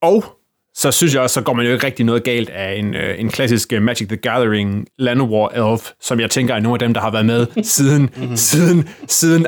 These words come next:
Speaker 1: absolut starten, ikke? Der har man kunne spille en elver for en grøn mana, som så snart han var kommet sig over Summoning Sickness,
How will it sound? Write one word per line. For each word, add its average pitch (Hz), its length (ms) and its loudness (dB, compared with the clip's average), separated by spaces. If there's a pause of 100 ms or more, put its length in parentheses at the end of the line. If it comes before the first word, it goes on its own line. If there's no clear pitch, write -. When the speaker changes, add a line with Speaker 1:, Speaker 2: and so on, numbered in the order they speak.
Speaker 1:
absolut 151 520 0
starten, 135 400 -2
ikke? 117 240 -4
Der 147 60 0
har 135 100 0
man 131 160 0
kunne 123 120 -6
spille 160 340 2
en 127 100 2
elver 143 380 2
for - 160 -2
en 147 240 2
grøn 120 220 0
mana, 143 300 0 (320)
som 123 340 0 (300)
så - 100 -2
snart 143 260 0
han 123 120 0
var 110 200 0
kommet 143 300 -2
sig 131 100 0
over 117 120 2
Summoning 127 320 0
Sickness, 110 440 0